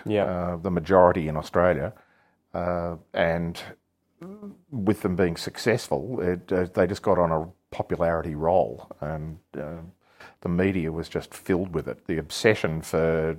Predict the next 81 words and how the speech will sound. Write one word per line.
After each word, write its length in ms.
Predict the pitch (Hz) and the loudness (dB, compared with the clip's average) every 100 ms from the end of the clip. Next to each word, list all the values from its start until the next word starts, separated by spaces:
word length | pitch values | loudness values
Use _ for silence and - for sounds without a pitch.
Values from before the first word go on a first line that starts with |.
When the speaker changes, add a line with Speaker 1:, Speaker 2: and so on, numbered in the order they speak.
| 90 - | -8 -10
Speaker 2:
a 80 | |
three 300 | - - 107 | -10 -4 0
or 40 | 87 | 0
four 240 | - 87 | 0 -2
week 240 | 82 78 - | 0 -2 -4
period 540 | 87 92 87 76 87 | -4 -2 -2 -4 -6
was 260 | 82 82 82 | -10 -8 -2
outrageous. 680 | 82 98 87 98 - - | -2 0 0 -2 -6 -12
Speaker 1:
What 140 | - 147 | -2 4
do 60 | |
you 120 | 165 156 | 6 4
Speaker 2:
So 60 | |
Speaker 1:
think, 260 | - 151 147 | 2 -2 -4
what 220 | - 160 | -2 4
do 40 | |
you 80 | 165 | 4
think 160 | 165 135 | 4 -4
changed? 480 | - 120 143 110 - | -2 0 0 -6 -8
Just 160 | 120 | -8
the 60 | 123 | -4
fact 240 | 127 117 | -2 -2
that 80 | 117 | -2
it 60 | 107 | -2
was 120 | 110 | -4
here 220 | - 113 | 0 2
locally? 380 | 104 107 135 190 | 4 2 2 -2
Do 80 | 160 | 0
you 60 | |
think 180 | 131 127 | -2 -2
if 80 | 120 | 4
they 120 | 127 | 6
had 140 | 120 117 | 6 4
been 180 | 117 | 0
playing 260 | 113 117 113 | 2 0 2
overseas 500 | 107 107 120 110 101 | 0 0 2 2 2
in, 120 | 104 | -4
say, 220 | 101 104 | -2 -2
Qatar 640 | 98 - - 110 101 98 92 | 0 -4 0 4 6 6 4
or 280 | 92 92 | 4 2
Colombia 520 | 95 117 101 104 107 95 | 0 0 2 2 2 2
or 80 | |
something, 260 | 92 - 98 | 0 -2 -2
it 60 | 92 | 0
would 80 | 101 104 | 2 2
just 120 | 101 | 2
Speaker 2:
Anywhere, 180 | 87 117 147 98 98 82 | 0 0 0 2 2 -2
yeah. 220 | 113 - 104 | -2 0 4
Speaker 1:
be 80 | |
Speaker 2:
Um, 80 | 107 | 4
Speaker 1:
nowhere 260 | 107 107 110 | 4 4 4
near 260 | 107 104 | 4 2
as 140 | 101 98 | 2 8
Speaker 2:
well, 80 | 202 | 8
Speaker 1:
sort 100 | 107 | 8
of 120 | 101 | 2
interesting 460 | 101 120 - 147 | -2 -4 -2 -2
for 100 | 151 | -2
the 80 | 127 | -2
Australian 320 | 107 - 107 110 | 0 0 0 0
population? 460 | 113 - 101 110 | -2 0 2 4
Speaker 2:
I 40 | 190 | 6
think 200 | 330 220 | 8 8
it 80 | |
would 120 | 127 127 | 10 10
have 80 | |
been, 460 | 110 104 101 101 98 | 12 8 8 2 0
yeah, 180 | 120 101 | 2 2
there 220 | 110 117 | 4 2
still 220 | 117 156 | 4 4
would 120 | 123 95 | 6 4
have 80 | |
been 200 | 85 85 | 4 0
good 180 | 82 87 | 0 -4
coverage 400 | - 87 90 85 | 0 0 0 0
of 160 | 82 71 | 0 0
it, 140 | 95 | -2
and 140 | 98 85 | 0 0
there 80 | |
would 120 | 82 85 | 0 -2
have 80 | |
been, 440 | 85 80 80 82 | -2 -4 -2 -4